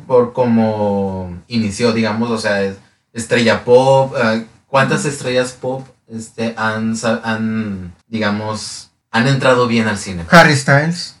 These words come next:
Speaker 2: con Christopher Nolan, en Dunkirk.
Speaker 1: Pero, pues, con un pequeño papelito, ¿no? Pero así como
Speaker 2: Ah,
Speaker 1: a lo
Speaker 2: sí, sí,
Speaker 1: grande,
Speaker 2: sí, sí.
Speaker 1: a lo grande, que hasta con nominación al, al, al
Speaker 2: Ah,
Speaker 1: Oscar
Speaker 2: no,
Speaker 1: y
Speaker 2: sí, sí,
Speaker 1: todo,
Speaker 2: sí, sí,
Speaker 1: creo
Speaker 2: sí,
Speaker 1: que es
Speaker 2: sí.
Speaker 1: muy rara,
Speaker 2: No,
Speaker 1: o
Speaker 2: es
Speaker 1: sea,
Speaker 2: raro, es
Speaker 1: en
Speaker 2: raro,
Speaker 1: ese
Speaker 2: sí,
Speaker 1: caso,
Speaker 2: sí, sí.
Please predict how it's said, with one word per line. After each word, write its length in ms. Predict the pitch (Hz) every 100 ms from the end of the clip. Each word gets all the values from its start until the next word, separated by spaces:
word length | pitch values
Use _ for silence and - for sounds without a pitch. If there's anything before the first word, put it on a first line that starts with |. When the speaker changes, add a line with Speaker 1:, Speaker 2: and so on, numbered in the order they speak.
| _
Speaker 2:
con 120 | 147
Christopher 440 | 135 135 156 143 139
Nolan, 500 | 135 131 160 175 - _ _ _ _ _
en 180 | 147 139
Dunkirk. 480 | 143 143 196 202 - _ _ _
Speaker 1:
Pero, 160 | - 165
pues, 140 | 160
con 180 | - 139
un 160 | 123 113
pequeño 400 | - 113 101 98
papelito, 540 | 87 82 87 95 90
¿no? 180 | 87 98
Pero 160 | 123 120
así 260 | 110 120
como 140 | - 185
Speaker 2:
Ah, 180 | 196
Speaker 1:
a 40 | 143
lo 60 | 233
Speaker 2:
sí, 40 |
sí, 40 | 196
Speaker 1:
grande, 300 | 185 185 233
Speaker 2:
sí, 20 | 147
sí. 40 | 131
Speaker 1:
a 40 | 113
lo 120 | 107
grande, 380 | 110 123 139 147
que 260 | 117 110 - 104
hasta 300 | 101 101 98
con 500 | 104 98 95 92 95 - _ _
nominación 560 | 113 107 104 95 110 117
al, 100 | 127
al, 200 | 107 92
al 80 | 95
Speaker 2:
Ah, 320 | 220 277 247
Speaker 1:
Oscar 60 | 160
Speaker 2:
no, 120 | 175
Speaker 1:
y 20 |
Speaker 2:
sí, 140 | 180 190
sí, 60 |
Speaker 1:
todo, 100 | 196 170
Speaker 2:
sí, 120 | 175
sí, 140 | - 139
Speaker 1:
creo 100 | -
Speaker 2:
sí, 40 | 117
Speaker 1:
que 60 | 147
es 40 |
Speaker 2:
sí. 40 | 143
Speaker 1:
muy 120 | 135
rara, 300 | 117 139 -
Speaker 2:
No, 100 | 190
Speaker 1:
o 40 |
Speaker 2:
es 100 | 180
Speaker 1:
sea, 40 | 170 156
Speaker 2:
raro, 280 | 143 151 156
es 40 |
Speaker 1:
en 40 | 147
Speaker 2:
raro, 260 | 139 135 143
Speaker 1:
ese 100 | 143
Speaker 2:
sí, 60 |
Speaker 1:
caso, 120 | 135 135
Speaker 2:
sí, 140 | -
sí. 120 | 113